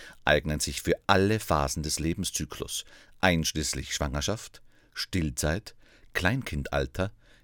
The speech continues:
Kindheit, Jugendalter, älteres Erwachsenenalter und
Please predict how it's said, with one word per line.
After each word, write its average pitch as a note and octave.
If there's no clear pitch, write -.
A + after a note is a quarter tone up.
Kindheit, C3+
Jugendalter, D#2+
älteres F2+
Erwachsenenalter D#2+
und A2